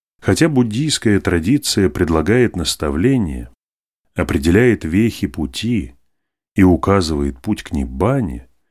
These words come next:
мы должны самостоятельно обучиться добродетели, сосредоточению и прозрению. Сейчас выбор за нами.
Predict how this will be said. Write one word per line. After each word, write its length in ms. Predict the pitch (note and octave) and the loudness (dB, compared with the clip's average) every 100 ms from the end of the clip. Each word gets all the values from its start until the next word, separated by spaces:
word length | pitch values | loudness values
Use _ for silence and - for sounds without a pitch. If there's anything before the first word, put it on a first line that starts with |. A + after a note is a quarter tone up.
| _ _ - | _ _ -2
мы 180 | G2 B2+ | 4 4
должны 500 | A2+ A2+ F2 A2+ C3 | 6 2 2 2 2
самостоятельно 1200 | - B2+ C3 - - A2 G#2+ G2 - D#2 C2+ C#2 | 2 2 2 0 -2 0 2 0 -2 -6 -4 -4
обучиться 640 | C2 D#2 - E2 C#2+ - | -4 -6 -4 -6 -4 -6
добродетели, 880 | C2 C2+ C2 B1 D#2 B2+ A2 C#2+ A#1+ - _ _ | -6 -4 -4 -2 0 0 -2 -8 -8 -16 _ _
сосредоточению 1300 | - A2 - - D2 C#2+ - D#2+ A#2+ - F2+ C#2+ C2 - _ | -2 2 2 0 -2 -2 0 2 2 0 -4 -4 -6 -10 _
и 180 | G2+ B2 | 2 2
прозрению. 880 | B2+ A#2 A2+ G2 D#2 C2 A#1+ A1+ A#1+ _ - | 2 -2 -2 -2 -2 -2 -6 -10 -14 _ -10
Сейчас 800 | - D2+ C#2 - D#2 A2 C#3+ - _ _ _ | -6 -4 -4 -2 0 0 -2 -12 _ _ _
выбор 500 | F#2+ C#2+ C#2+ C2 - | -4 0 0 0 -4
за 180 | C2 D2 | -4 -4
нами. 400 | C#2 A#1 A1 G#1+ | -4 -8 -12 -18